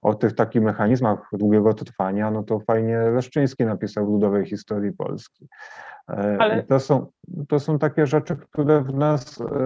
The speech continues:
Speaker 1: w nas żyją i które są, no, tak naprawdę straszne i paskudne, bo wiem, że bardzo wielu moich znajomych, e, ze studiów, oni dalej w tych paszczy-, w tych swoich pańszczyźnianych, na tych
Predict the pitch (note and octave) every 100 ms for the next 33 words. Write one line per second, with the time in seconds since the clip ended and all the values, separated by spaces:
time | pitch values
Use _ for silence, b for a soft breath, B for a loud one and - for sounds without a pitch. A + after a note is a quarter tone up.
0 | C3 C3+ C#3+ C3+ C3 A2+ A2+ A#2+ A#2 B2
1 | B2 D3 F3 F3+ F#3 F#3+ G3 F#3+ F3+ F#3+
2 | _ _ _ _ _ _ _ _ - D#3+
3 | E3 F3+ - - F3+ F#3 G#3 A3 G#3+ G#3
4 | G#3 - E3+ D3 C3 E3 F3+ F3 F3 F3+
5 | D3 C3 C3+ D3+ E3+ F3 E3+ F3 D#3 D#3
6 | E3 C#3+ D#3 D#3 D#3+ D3+ D3+ D3+ C3 D3+
7 | C3+ A#2 A#2 C3+ - _ _ _ - B2
8 | B2 C#3+ - B2+ B2+ C3+ D3 E3+ F3+ F3+
9 | F3+ F#3 D3 B2 B2+ - B2+ A2+ A2+ A2+
10 | A2 B2 A2+ B2 A2+ - G#2+ A#2 A2+ A2
11 | - A#2+ A2+ A2+ B2